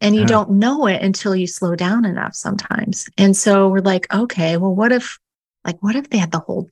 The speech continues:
Speaker 1: day?"
Speaker 2: Mm.
Speaker 1: And do we think people would come? Would men and women come? Would ministry leaders come? Would couples come? <laughs> And we just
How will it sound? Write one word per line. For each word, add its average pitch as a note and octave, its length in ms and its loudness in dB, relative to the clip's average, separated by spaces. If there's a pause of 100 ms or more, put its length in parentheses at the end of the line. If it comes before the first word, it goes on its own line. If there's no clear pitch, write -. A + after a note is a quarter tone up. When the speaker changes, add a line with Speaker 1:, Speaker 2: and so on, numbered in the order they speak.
(100)
Speaker 1:
day?" - 300 -2 (840)
Speaker 2:
Mm. D#3+ 300 -20 (160)
Speaker 1:
And G3 300 4 (180)
do G3 100 0
we G#3 120 2
think B3+ 260 0
people A3+ 280 2
would G3 180 0
come? F3 320 2
Would E3 160 2
men G#3+ 180 4
and B3+ 140 4
women G3 300 4
come? F#3 340 0
Would F3 120 -2
ministry A3 440 0
leaders G3 480 0
come? E3+ 380 -2
Would F3+ 420 0 (400)
couples A#3+ 480 -2
come? F3 500 0 (200)
<laughs> A3 120 -4 (1040)
And G3+ 600 4
we G#3 320 2
just G#3 440 0